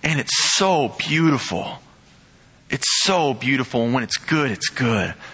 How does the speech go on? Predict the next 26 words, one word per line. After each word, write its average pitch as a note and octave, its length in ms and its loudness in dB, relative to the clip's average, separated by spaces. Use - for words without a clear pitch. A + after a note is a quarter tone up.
But - 180 -2
then B2+ 180 0
when A#2+ 120 0
it's - 260 -2
tough, C3 540 -2
and B2+ 140 -8
you're A#2 100 -4
making A#2 300 -2
a F2+ 40 -4
bad A#2 380 -2
difference B2+ 400 -4
instead A#2 260 -2
of G2 120 -4
a F2+ 60 -2
good A2 280 -4
difference, C#3 600 -2
then A2 220 -2
your B2+ 140 0
kids - 440 -2
are - 40 -4
probably - 580 -2
gonna F#2+ 260 0
do G2+ 180 -2
the - 100 -6
same E2+ 320 -4
thing - 340 -8